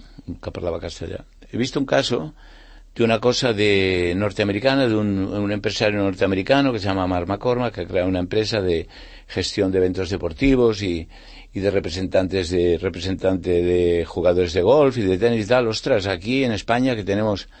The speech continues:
jugadores de tenis y al Ballesteros y el tal, pues, ¿por qué no?". I llavors, bueno, així va ser.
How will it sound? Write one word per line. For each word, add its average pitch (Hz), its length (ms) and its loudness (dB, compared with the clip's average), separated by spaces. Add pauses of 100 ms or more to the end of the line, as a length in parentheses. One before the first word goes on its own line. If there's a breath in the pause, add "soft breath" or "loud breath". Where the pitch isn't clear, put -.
(440 loud breath)
jugadores 104 520 4
de 92 140 4
tenis 104 580 2
y 90 220 2
al 90 160 4
Ballesteros 95 680 2
y - 20 0
el 92 100 -2
tal, 110 200 2
pues, 107 160 -2
¿por 92 200 -2
qué 110 140 0
no?". 92 360 -2 (200)
I 90 80 -2
llavors, 87 500 -2
bueno, 82 240 -6 (460)
així 120 240 2
va 107 100 4
ser. - 240 -6